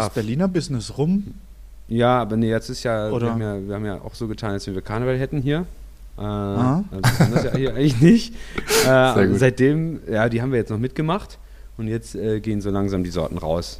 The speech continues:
Speaker 1: Also werden wir auf zwei, drei Sorten reduzieren. Wir hatten mal sechs Sorten durchgehend drinne.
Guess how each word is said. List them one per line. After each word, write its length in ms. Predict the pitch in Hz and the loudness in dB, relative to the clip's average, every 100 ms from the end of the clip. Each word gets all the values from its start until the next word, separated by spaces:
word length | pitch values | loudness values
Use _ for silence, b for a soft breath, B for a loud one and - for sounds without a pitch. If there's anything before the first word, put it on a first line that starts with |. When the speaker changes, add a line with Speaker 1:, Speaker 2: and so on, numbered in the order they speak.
| - | -12
Speaker 1:
Also 240 | 92 87 | -10 -8
werden 220 | 87 87 85 | -4 -4 -4
wir 160 | 85 | -4
auf 100 | 85 - - | -6 -10 -12
zwei, 280 | - - 82 | -10 -4 -4
drei 220 | 82 85 | -4 -6
Sorten 280 | 85 87 87 | -2 -2 -2
reduzieren. 520 | 90 85 85 - 175 165 | -4 -4 -6 -4 -2 -4
Wir 80 | |
hatten 120 | 95 92 | -6 -6
mal 80 | |
sechs 260 | 87 120 - | -2 -4 -2
Sorten 320 | 135 135 135 | -4 -4 -4
durchgehend 760 | 131 135 139 - - 131 131 - | -2 -2 -4 -8 -2 0 0 0
drinne. 180 | 139 | -2